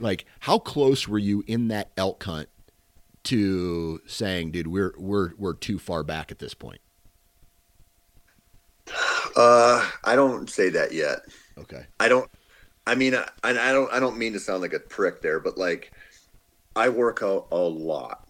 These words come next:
Speaker 1: Yeah.
Speaker 2: And I, I'm just, you know, when you're, when you're hunting the situations that we're hunting, if you're on public land and you're in that situation,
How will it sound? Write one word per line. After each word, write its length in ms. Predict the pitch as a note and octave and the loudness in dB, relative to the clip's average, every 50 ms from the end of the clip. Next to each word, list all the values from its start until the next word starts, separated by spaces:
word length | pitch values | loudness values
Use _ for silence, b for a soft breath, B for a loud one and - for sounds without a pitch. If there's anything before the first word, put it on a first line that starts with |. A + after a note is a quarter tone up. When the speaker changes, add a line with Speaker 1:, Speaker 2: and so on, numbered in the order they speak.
| - _ _ _ - | -20 _ _ _ -18
Speaker 1:
Yeah. 120 | - A#1+ - - | -16 -16 -12 -10
Speaker 2:
And 180 | F2+ F2 F2 | -8 -6 -4
I, 320 | F2+ F#2+ G2 G2+ G2+ G#2 - _ - - - | -4 -2 -2 -2 -2 -4 -6 _ -16 -14 -8
I'm 240 | - F#2+ G#2+ A#2 B2 | -4 0 0 0 2
just, 360 | B2 B2+ A#2+ - - - - - B B B B B B - | 4 2 2 2 0 -12 -14 -16 B B B B B B -8
you 100 | A2+ G#2+ | -4 -2
know, 280 | G#2+ G#2 G#2 G2+ - - - _ _ _ _ _ - - - | -2 -2 -2 -4 -6 -8 -14 _ _ _ _ _ -20 -20 -14
when 380 | C3 G2+ - - C#3 B2+ C3 | -14 -12 -6 0 2 2 4
you're, 260 | D3 D#3 D#3 D#3+ D3 - | 4 4 4 2 0 0
when 160 | - C3 C#3 | 0 2 2
you're 100 | C#3+ C3+ | 4 4
hunting 280 | C3+ D3 C#3+ C#3+ C#3 | 2 2 2 0 0
the 60 | B2+ A#2 | -2 -2
situations 720 | - B2 - - A2+ A2 A2+ A2 - A2 G#2+ G#2 F#2+ D#2+ | -4 -6 -8 -4 -2 -2 -2 -2 -2 -4 -4 -4 -4 0
that 140 | F#2 F2 C2 | 0 0 2
we're 220 | E2 F#2+ G2 F#2 | 2 2 2 2
hunting, 440 | F#2 G2 G2 F#2+ F#2 F2 E2+ E2 E2 | 2 0 -2 -2 -2 -4 -4 -6 -6
if 120 | D#2 - | -8 -6
you're 160 | - A2 A#2+ A#2+ | -4 -2 -2 -2
on 120 | A#2 A2+ | -4 -4
public 360 | - A#2 G2 F2+ G#2+ G2 - | 0 0 2 2 2 -2 -4
land 280 | E2 E2 F2+ F2 F2+ F2+ | -6 -6 -6 -6 -8 -8
and 80 | E2+ | -8
you're 140 | E2 F2 F#2+ | -6 -4 -4
in 80 | F#2 E2+ | -4 -2
that 180 | F2 F2+ E2+ - | -2 -4 -4 -6
situation, 720 | - F#2 - - D2 D#2 D#2+ D#2+ - - A2+ A2+ A#2 A#2+ | -8 -14 -14 -10 -6 -4 -4 -4 -4 -4 -4 -4 -4 -6